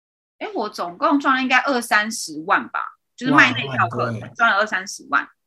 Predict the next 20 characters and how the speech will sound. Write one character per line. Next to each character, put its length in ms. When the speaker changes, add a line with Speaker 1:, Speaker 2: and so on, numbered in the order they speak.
Speaker 1:
那 480
尽 160
力 160
哦， 300
是 100
尽 160
力 160
哦， 80
因 60
为 40
做 140
课 180
程 200
就 80
是， 220
<laughs> 60
就 80
是 140
尽 240
力。 240